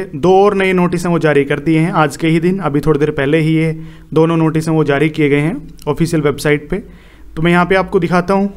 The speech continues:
कि कहाँ पे ये दोनों रिजल्ट हैं, वो जारी किए गए हैं और क्या उनमें दिया गया है। तो वीडियो में आगे बढ़ने से पहले अगर आप इस चैनल पर पहली बार विजिट कर रहे हैं, तो चैनल को ज़रूर सब्सक्राइब कर लें,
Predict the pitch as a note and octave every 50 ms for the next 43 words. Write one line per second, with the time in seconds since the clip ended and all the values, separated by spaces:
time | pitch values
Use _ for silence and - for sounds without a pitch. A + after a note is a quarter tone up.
0 | - - - D#3+ C#3 - D#3 D#3+ D#3+ D#3+ E3 F3 E3+ E3+ E3+ E3 E3+ E3 E3 E3
1 | E3 E3 - - - C#3+ D#3 D#3 D#3 D#3+ D3+ D3+ D3+ D#3 D#3+ D#3 D#3+ D#3+ D#3 D3+
2 | D3 C3 C#3 C3+ C#3 D3+ C#3+ D#3 D3+ C#3+ D3 D3 D3 D3+ D3+ D3 - - D3 C#3
3 | C#3+ C#3+ C#3 C#3 C3+ B2 C3+ C#3 D#3 D#3+ D3+ C#3 C3+ C3+ D3+ - - - - -
4 | - - - - - - - - - - E3 D#3 E3+ F#3 F3+ G#3+ G#3+ G#3 G#3+ G#3
5 | F#3+ G#3 G3 G3 F#3 F#3+ G3 F#3+ - - F3+ F3 F3+ F#3+ F#3+ F#3 F3+ F3 F3+ F3+
6 | F3+ F3+ F3 - E3+ E3+ E3 D#3+ - - - D3+ C#3+ D3 D#3 D3+ D#3+ D#3 D3 D3
7 | C#3+ D#3 D3+ - D3+ D3 D3 D#3+ D#3+ D#3+ E3 - D#3 D3 D3 C#3+ C#3+ C#3+ C3+ D3
8 | D#3 D#3+ E3 D#3 - - E3 D#3 D#3 D3+ D3+ D#3+ D3+ D#3 F3